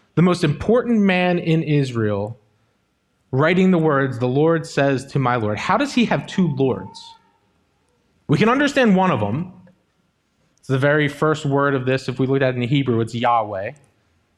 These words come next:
It's the, the formal name for God. If you have, certain translations will actually capitalize all the letters of Lord. That's an indication that it's Yahweh. We can understand one, but David says Yahweh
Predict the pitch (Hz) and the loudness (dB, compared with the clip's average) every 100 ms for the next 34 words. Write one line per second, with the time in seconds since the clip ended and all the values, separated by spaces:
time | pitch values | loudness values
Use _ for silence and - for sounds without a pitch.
0 | - 98 - 120 117 110 120 - 151 151 | -10 -10 -4 0 0 -2 -4 -2 0 2
1 | 147 139 131 127 127 - 123 117 123 135 | 2 0 0 -2 -2 -4 0 2 2 0
2 | 139 135 131 123 117 - - - _ _ | 0 0 2 0 -4 -14 -20 -20 _ _
3 | - 180 170 151 165 151 147 143 156 139 | -4 0 0 0 0 2 0 0 0 0
4 | 135 135 135 120 - 147 143 147 143 139 | 0 0 -2 -6 -2 -4 0 0 2 2
5 | 135 135 135 127 135 131 113 110 127 113 | 0 0 0 0 0 -2 -2 -2 -2 0
6 | 113 117 123 117 139 127 - 131 113 117 | 0 -2 -2 -4 -2 -2 -2 -4 -4 -10
7 | 110 107 - 120 117 107 95 120 - _ | -14 -16 -6 -2 -2 -2 -6 -10 -14 _
8 | _ _ _ _ _ _ _ _ _ _ | _ _ _ _ _ _ _ _ _ _
9 | _ _ 143 180 240 269 269 262 220 175 | _ _ 0 2 2 2 0 2 4 4
10 | 180 196 131 135 165 170 - - _ _ | 4 2 0 0 -2 -4 -14 -20 _ _
11 | 165 151 214 262 - 202 175 131 139 202 | 0 2 2 2 2 2 2 0 2 2
12 | 202 135 123 117 151 | 2 2 2 2 0